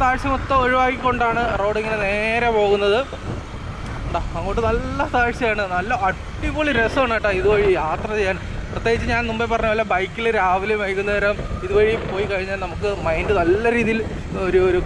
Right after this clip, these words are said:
കൂളാവും, ഫ്രീ ആവും. ഇവിടെ ഡിവൈഡറിൽ ഇങ്ങനെ ചെടിയൊക്കെ നട്ട് തുടങ്ങിയിട്ടുണ്ട്.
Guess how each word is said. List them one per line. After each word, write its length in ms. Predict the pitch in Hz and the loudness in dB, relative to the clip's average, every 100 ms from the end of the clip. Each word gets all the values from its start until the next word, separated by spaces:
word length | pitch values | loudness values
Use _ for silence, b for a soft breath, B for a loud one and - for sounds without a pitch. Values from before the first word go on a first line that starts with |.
| - | 0
കൂളാവും, 400 | 208 233 160 - - | 2 4 4 0 -6
ഫ്രീ 140 | - 240 254 170 | -2 2 4 4
ആവും. 160 | 330 - - - - - - - - - - - - - - - 185 | 2 -2 -6 -4 -2 0 0 0 -2 -2 -2 0 0 0 0 0 2
ഇവിടെ 200 | 226 269 269 214 | 4 4 2 2
ഡിവൈഡറിൽ 500 | 214 226 240 254 254 247 | 4 4 4 2 0 2
ഇങ്ങനെ 200 | 240 240 214 | 2 0 0
ചെടിയൊക്കെ 460 | 190 190 220 220 226 220 | 0 2 2 2 0 0
നട്ട് 220 | 202 - 220 | 0 0 2
തുടങ്ങിയിട്ടുണ്ട്. 520 | 196 208 220 202 208 | 2 2 2 2 2